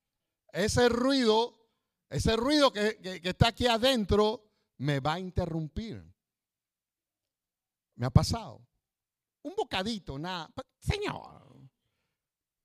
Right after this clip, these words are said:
por favor. El bocado lleva un plato más grande y cuando agarra el plato más, lo primero que hace es,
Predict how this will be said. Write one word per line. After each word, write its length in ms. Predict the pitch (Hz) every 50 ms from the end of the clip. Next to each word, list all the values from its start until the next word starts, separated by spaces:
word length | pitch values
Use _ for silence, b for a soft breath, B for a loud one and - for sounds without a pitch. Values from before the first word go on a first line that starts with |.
| _ _ _ _ _
por 160 | - 175 139
favor. 580 | - 156 147 135 147 160 156 123 98 90 101 110 _ _ _ _ _ _ _ _ _ _ _ _
El 160 | - 110 127
bocado 500 | 131 160 151 131 - 190 185 185 190 185
lleva 240 | 156 135 131 123 131
un 120 | 135 139
plato 280 | - 143 135 127 - 135
más 200 | 135 135 139 139
grande 540 | 151 156 156 147 123 110 104 - 107 - - -
y 60 | 120
cuando 260 | - 120 110 110 110
agarra 320 | 113 113 120 151 165 165
el 80 | 160 151
plato 260 | - 165 160 165 156
más, 140 | 156 147 131
lo 100 | 127 113
primero 260 | 117 131 156 170 160
que 120 | - - 170
hace 200 | 165 156 151
es, 60 | 156